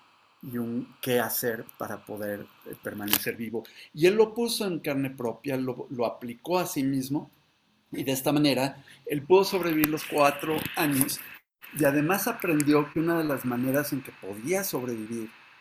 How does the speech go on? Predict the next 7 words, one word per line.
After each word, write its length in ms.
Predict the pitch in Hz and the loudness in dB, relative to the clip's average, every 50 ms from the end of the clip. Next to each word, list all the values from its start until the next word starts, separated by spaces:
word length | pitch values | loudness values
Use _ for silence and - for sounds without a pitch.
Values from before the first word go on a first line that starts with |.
| - - - - _ _ _ _ - | -20 -20 -20 -20 _ _ _ _ -6
eh, 320 | 120 117 113 110 110 101 98 | -4 -4 -2 -2 -4 -6 -6
y 120 | - 117 | -6 -4
mantenerse 640 | 113 113 113 107 110 123 113 120 127 123 - - 156 | -2 -2 -2 -2 -2 -2 -2 -2 -4 -4 -2 -2 -2
así, 320 | 139 - - 156 131 113 113 - - - - - - - - - | -2 -2 -2 -4 -4 -4 -8 -14 -20 -20 -20 -20 -20 -20 -10 -8
a 100 | 113 110 | -6 -4
salvo, 420 | - - 127 123 123 117 117 135 - - - - - - - - - - - - | 0 0 2 2 0 -2 -4 -8 -10 -12 -18 -20 -20 -20 -20 -20 -20 -20 -8 -2
era 420 | 160 143 135 139 143 147 147 - | 0 2 4 4 4 4 2 -2